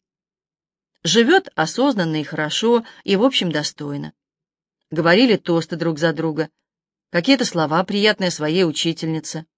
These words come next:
В Москве слов, сказанных с такой простотой и сердечностью, не услышишь. Приятное осталось впечатление.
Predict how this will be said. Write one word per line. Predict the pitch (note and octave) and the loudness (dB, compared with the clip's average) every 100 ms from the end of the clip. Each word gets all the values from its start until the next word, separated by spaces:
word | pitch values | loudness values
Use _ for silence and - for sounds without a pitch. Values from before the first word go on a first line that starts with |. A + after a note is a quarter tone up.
| _ _ _ _ _ _ _ _ _ - | _ _ _ _ _ _ _ _ _ -6
В | D#3 | 0
Москве | F3 - G#3 C#4 D#4 C4+ _ _ | 0 0 2 4 4 2 _ _
слов, | - - A3 B3 F3+ | -10 0 6 6 4
сказанных | - A3 A3 G3 F3+ | 2 2 4 2 -2
с | |
такой | - F3 G#3 | -2 0 0
простотой | F#3 F3+ E3+ E3 G3+ | 0 -4 -4 0 0
и | - | 0
сердечностью, | F#3 F3 D#3 E3 B3 - D#3 - C#3+ C#3 _ - | -2 -4 -4 -2 -2 -2 -6 -6 -8 -8 _ -6
не | F#3 | -2
услышишь. | G#3 F3+ D3+ C#3+ - - - _ _ _ _ _ _ | -2 -4 -8 -8 -8 -12 -14 _ _ _ _ _ _
Приятное | A#3 B3 F#3 D3+ C#3+ C#3 | 0 4 4 2 0 -6
осталось | - C#3 C3+ | -6 -8 -8
впечатление. | - C#3+ C#3+ C#3+ C#3 C#3+ D3 | -12 -12 -12 -10 -10 -10 -14